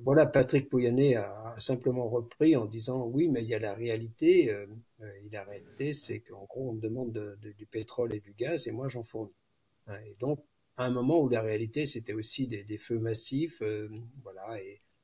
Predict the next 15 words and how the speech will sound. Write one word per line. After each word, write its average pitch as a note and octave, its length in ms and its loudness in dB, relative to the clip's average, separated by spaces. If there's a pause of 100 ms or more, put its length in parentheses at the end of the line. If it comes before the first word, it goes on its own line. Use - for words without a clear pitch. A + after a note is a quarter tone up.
je - 160 -6
n'ai C3 120 -2 (140)
pratiquement G3+ 440 -2
pas G3 160 2
repris E3 340 0
la B2+ 100 2
parole D3+ 500 0
et, A2+ 300 -2 (400)
bon, B2+ 80 -6
disons, A2 540 -4
euh, G#2 200 -8
voilà, A2 280 -4
enfin G2+ 320 -12
très - 160 -6
brièvement. A2+ 680 -4